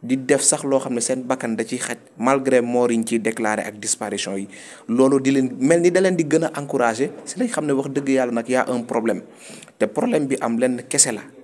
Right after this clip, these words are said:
wax dëgg yàlla lenn kese la, mooy problème mu nekk ci sa dëkk,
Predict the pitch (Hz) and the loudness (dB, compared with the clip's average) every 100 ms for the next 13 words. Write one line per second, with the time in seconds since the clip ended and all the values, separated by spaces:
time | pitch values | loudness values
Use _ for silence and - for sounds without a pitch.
0 | - - 131 117 123 123 120 107 110 123 | -20 -8 -8 -2 -2 0 0 0 0 -2
1 | 120 120 117 110 107 110 - 131 131 107 | -2 -4 -2 -2 -2 -2 -2 0 0 0
2 | 123 - - - _ 107 123 135 - 135 | -2 -6 -18 -20 _ -2 -2 -2 -4 -2
3 | 127 117 139 | -2 -2 -4